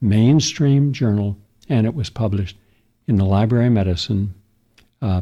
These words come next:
PubMed. So it met all the criteria that is required for a quality study. But there was no medication involved. There were no drugs. It was simply lifestyle and behavior.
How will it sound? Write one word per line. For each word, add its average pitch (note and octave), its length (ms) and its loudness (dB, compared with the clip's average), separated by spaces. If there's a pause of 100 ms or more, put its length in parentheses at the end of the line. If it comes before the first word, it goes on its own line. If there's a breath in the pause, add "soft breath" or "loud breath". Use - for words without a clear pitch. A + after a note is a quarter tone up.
(120)
PubMed. G#2+ 460 -2 (760)
So F2+ 440 -8
it - 100 -20
met G#2 140 -4
all F#2+ 120 -2
the A#2 80 -2
criteria A2 720 -2 (640)
that G#2+ 220 -4
is G#2+ 200 -4
required A2 520 -4
for A2+ 120 -8
a F#2+ 60 -6
quality G2+ 540 -4
study. F#2 480 -12 (1300)
But C#3 100 -4
there - 80 0
was C#3 160 2
no C#3+ 80 6
medication C#3 560 2
involved. E2 380 -2 (320)
There A#2 100 -4
were G2 60 2
no G2+ 160 4
drugs. G2 560 -2 (580)
It - 60 -6
was G2+ 160 -6
simply A2+ 340 0
lifestyle A#2+ 800 -2 (260)
and A2+ 120 0
behavior. F#2+ 600 -2